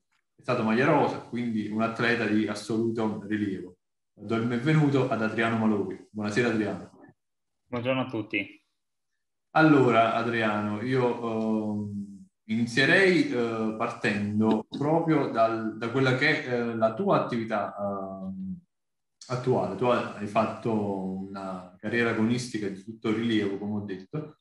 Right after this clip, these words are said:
Speaker 1: Adesso c'è stata la transizione, insomma, dall'altro lato, sei diventato un preparatore. Ehm, spiegaci un po'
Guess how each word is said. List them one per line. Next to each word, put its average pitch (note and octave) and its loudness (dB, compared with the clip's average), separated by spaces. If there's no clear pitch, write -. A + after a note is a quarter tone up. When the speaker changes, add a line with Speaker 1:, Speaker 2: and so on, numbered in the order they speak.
Speaker 1:
Adesso C#3 4
c'è B2+ 2
stata A2+ 0
la A2 0
transizione, A#2+ 0
insomma, G#2+ 0
dall'altro A#2 0
lato, A2+ 2
sei G#2+ -4
diventato A#2 0
un G#2 -4
preparatore. G#2 -2
Ehm, G2+ -2
spiegaci D3+ 4
un D3 6
po' B2+ 0